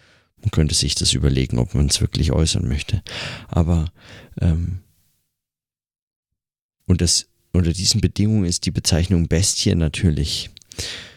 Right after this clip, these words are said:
wiederum gar nicht so, gar nicht so verkehrt. Wobei halt eben sich darin wieder Selbstverachtung ausdrückt, ja. Weil man, weil man sehr wohl weiß, dass man kaum anders kann, als sich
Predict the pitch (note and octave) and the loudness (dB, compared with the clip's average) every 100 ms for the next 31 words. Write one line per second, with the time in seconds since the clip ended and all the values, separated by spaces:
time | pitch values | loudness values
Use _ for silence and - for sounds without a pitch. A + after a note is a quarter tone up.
0 | _ _ _ _ - F2+ F2 D#2+ F2+ D#2+ | _ _ _ _ -2 0 2 2 0 2
1 | D#2+ F2+ - D#2+ D2+ E2 _ _ - - | 2 2 2 2 0 -4 _ _ -20 -20
2 | - - _ _ _ _ _ - - D2 | -20 -20 _ _ _ _ _ -4 0 2
3 | E2+ - E2+ D#2+ - A#2+ - - - - | 2 2 2 0 0 0 0 -4 -10 -16
4 | _ _ - - _ - _ F#2 F2 D#2+ | _ _ -18 -18 _ -20 _ 0 0 2
5 | G#2+ A2 G2 C#2+ G#2 G2+ E2 - F2+ F2 | 2 2 0 0 2 2 0 0 0 2
6 | E2 E2 E2 E2 E2 - - - - - | 0 2 2 2 0 0 0 -2 4 4
7 | E2+ - F2+ - E2 - - - - C2 | 4 2 2 2 0 0 -2 -2 0 2
8 | C#2 - - - - - - F2+ F#2+ G2 | 0 -4 -18 -12 -10 -8 0 2 2 0
9 | - - - - A#3+ G#3+ F#2 F#2+ G2+ F#2+ | -4 -18 -18 -18 -14 -2 0 2 2 0
10 | A2 G#2+ A2 G2+ G2+ C3+ - D2+ D#2 D2+ | 2 2 4 2 2 2 0 -2 0 2
11 | C#2+ D2+ - E2 E2+ - E2+ F2 - - | 0 -2 0 2 2 2 2 2 0 0
12 | G2+ A2 - D2 - - - - - | 0 0 0 -4 0 0 0 -4 -8